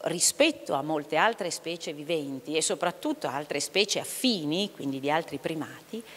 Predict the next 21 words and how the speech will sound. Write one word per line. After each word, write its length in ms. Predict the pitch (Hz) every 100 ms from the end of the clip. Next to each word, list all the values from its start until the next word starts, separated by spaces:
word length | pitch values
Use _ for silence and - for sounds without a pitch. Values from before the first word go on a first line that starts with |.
| - - - - -
la 340 | 311 202 - - - - - -
fortuna, 840 | - - 143 - - 143 240 175 151
capacità, 840 | - - 139 - 151 147 190 175 - - - - -
la 140 | 151
dote 800 | 175 233 160 - 208 269 277 -
di 160 | 214 240
disperdersi 760 | 233 - - 247 254 269 269 -
con 180 | 196 190
estrema 360 | - 151 156
facilità. 720 | 156 143 - 135 - 107 - - -
Per 180 | 185 185
cui 260 | 254 220
da 120 | 285
quando 320 | - 247 254 170
abbiamo 500 | 156 220 214 147 135 - -
lasciato 800 | - 147 - 254 233 - - 87 -
l'Africa 560 | 196 185 - 135 -
cinquanta, 600 | - 143 127 165 190 -
centomila 580 | - 151 175 196 240 180
anni 280 | 165 202 269
fa, 300 | - -